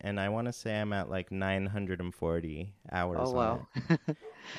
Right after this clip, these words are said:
Speaker 2: So,
Speaker 1: And,
Speaker 2: yeah.
Speaker 1: yeah, that one, that's been the same town since release day.
Speaker 2: Right,
Speaker 1: And
Speaker 2: right.
Speaker 1: I'm never gonna get rid of it.
Speaker 2: Oh,
Speaker 1: <laughs>
Speaker 2: definitely not.
Speaker 1: If
Speaker 2: Definitely
Speaker 1: I,
Speaker 2: not.
Speaker 1: if I make a new town, I'm getting a new <laughs> game.
Speaker 2: Right, right.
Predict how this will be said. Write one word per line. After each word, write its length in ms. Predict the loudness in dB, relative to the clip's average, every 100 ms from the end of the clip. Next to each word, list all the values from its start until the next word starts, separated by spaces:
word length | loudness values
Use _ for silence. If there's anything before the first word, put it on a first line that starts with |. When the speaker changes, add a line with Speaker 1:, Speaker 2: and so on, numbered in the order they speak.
| 0
Speaker 2:
So, 140 | 4 6
Speaker 1:
And, 0 |
Speaker 2:
yeah. 260 | 6 4 -4
Speaker 1:
yeah, 240 | 2 4
that 260 | 6 8 8
one, 420 | 6 4 2 -2 -4
that's 340 | 4 4 4
been 180 | 2 4
the 80 | 4
same 320 | 4 4 4
town 420 | 2 2 2 0
since 360 | 0 0 0 0
release 460 | 2 2 0 -4 -4
day. 400 | -2 -2 -4 -10 _ _ _ _ _ _ -20 -10 6
Speaker 2:
Right, 280 | 6 6 _ _ _ _ 2
Speaker 1:
And 100 | 6
Speaker 2:
right. 20 |
Speaker 1:
I'm 120 | 6
never 240 | 6 4 4
gonna 160 | 2
get 200 | 2 2
rid 160 | 2 0
of 120 | 0
it. 240 | 0 -4 -8 -2
Speaker 2:
Oh, 220 | 6 8 8
Speaker 1:
<laughs> 20 |
Speaker 2:
definitely 500 | 6 4 4 4 4
not. 280 | 2 -2 -8 -20 -10 4 4 6
Speaker 1:
If 160 | 6
Speaker 2:
Definitely 20 | 6
Speaker 1:
I, 100 | 6
Speaker 2:
not. 40 |
Speaker 1:
if 180 | 4 6
I 80 | 6
make 260 | 6 4
a 60 | 4
new 180 | 4 4
town, 520 | 4 6 6 4 0
I'm 160 | 0 4
getting 280 | 6 6 4
a 40 |
new 220 | 2 0
<laughs> 120 | 0 0
game. 520 | 2 4 4 4 -4 -8 -16 -20 _ -20 -20 -18 -18 -18 -20 -16 -12 -8 6
Speaker 2:
Right, 280 | 10 10 10
right. 220 | 6 4